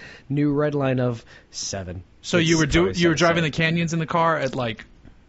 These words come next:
Speaker 1: Just a
Speaker 2: three
Speaker 1: little.
Speaker 2: tenths?
Speaker 1: Yeah.
Speaker 2: You were driving it like, like a, a hairdresser's Miata?
Speaker 1: Yeah, but I still wore my Pelotes like a true auto journalist.
Speaker 2: Nice.
Speaker 1: Ex auto journalist.
Speaker 2: I,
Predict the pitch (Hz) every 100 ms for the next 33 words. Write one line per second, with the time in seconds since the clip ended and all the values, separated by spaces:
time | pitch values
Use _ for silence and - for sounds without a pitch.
0 | _ - _ - - - 170 135 135 170
1 | - - - - - - - - 107 87
2 | - 160 165 156 151 151 143 135 131 -
3 | - - 139 123 117 120 110 - 123 123
4 | 131 - 135 139 135 135 139 277 190 165
5 | 160 - 202 180 165 151 156 147 147 107
6 | 117 113 120 - 147 120 101 104 98 92
7 | 120 110 101 - 110 110 104 107 98 101
8 | 98 90 - 135 156